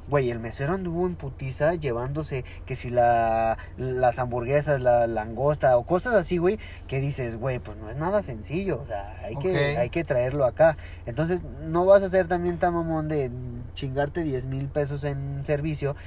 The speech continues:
Speaker 1: y pa' dejar cincuenta pesos de propina.
Speaker 2: Aquí entra lo que te estaba diciendo hace rato, güey. Puede que te eches, ponle, vamos a poner una cantidad.
Speaker 1: Ajá.
Speaker 2: Cuatro mil varos de, de consumo.
Speaker 1: Ajá.
Speaker 2: Y obviamente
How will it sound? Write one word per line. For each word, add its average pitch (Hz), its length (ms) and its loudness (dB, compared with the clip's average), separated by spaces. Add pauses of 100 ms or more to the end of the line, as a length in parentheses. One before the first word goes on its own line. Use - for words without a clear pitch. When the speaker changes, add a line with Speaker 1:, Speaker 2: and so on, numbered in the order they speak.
(220)
Speaker 1:
y 117 80 -8
pa' 113 180 -2
dejar 113 240 -2
cincuenta 127 460 -6
pesos 117 340 -6
de 127 80 -4
propina. 170 460 -6 (580)
Speaker 2:
Aquí 185 260 2
entra 247 260 8
lo 214 100 6
que 185 100 0
te - 80 -6
estaba 175 140 4
diciendo 175 240 0
hace 170 100 0
rato, 175 320 2
güey. 135 220 -2 (580)
Puede 220 300 8
que 180 260 0 (220)
te 165 80 0
eches, 175 400 -4 (320)
ponle, 151 320 0
vamos 208 240 4
a 185 40 0
poner 175 220 0
una 185 160 -2
cantidad. 143 420 -2
Speaker 1:
Ajá. - 180 -12 (420)
Speaker 2:
Cuatro 170 300 2
mil 220 180 2
varos 208 300 10
de, 156 280 0
de 135 340 -2
consumo. 143 440 -2
Speaker 1:
Ajá. 123 260 -6 (1400)
Speaker 2:
Y 185 160 4
obviamente 220 720 6